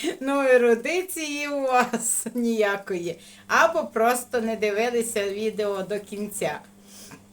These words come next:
Ну, менше з тим. Дивилися, не дивилися, це таке вже, ця справа вже життєва.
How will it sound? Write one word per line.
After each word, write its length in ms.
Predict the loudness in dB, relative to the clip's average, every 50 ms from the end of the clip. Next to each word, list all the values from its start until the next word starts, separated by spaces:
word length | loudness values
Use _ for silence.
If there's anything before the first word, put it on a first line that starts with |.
| -20 -20 -20 -20 -20 -20 -20 -20 -20 -14 -8
Ну, 300 | 0 2 4 4 4 2 0 -4
менше 440 | -2 0 0 0 0 0 0 0 0
з 40 | 0
тим. 280 | -2 -4 -4 -4 -6 -8 -14 -16 -10
Дивилися, 600 | -4 -2 0 2 2 2 2 2 0 0 -2 -4
не 140 | -4 -4 -4
дивилися, 680 | -4 -4 -2 0 0 0 2 2 0 0 0 -2 -6 -6 -4
це 140 | -4 -4 -4
таке 400 | -2 -4 -4 -2 -2 -2 0 0
вже, 200 | -2 -2 -4 -6 -4
ця 140 | -2 -2 0
справа 520 | 0 -2 -4 0 0 0 2 2 2 2
вже 300 | 0 2 2 0 0 0 -2 -6 -14 -20 -20 _ _ _ _ _ _ _ _ _ _ -20 _ _ _
життєва. 520 | -6 -6 -6 -2 0 0 0 0 0 -4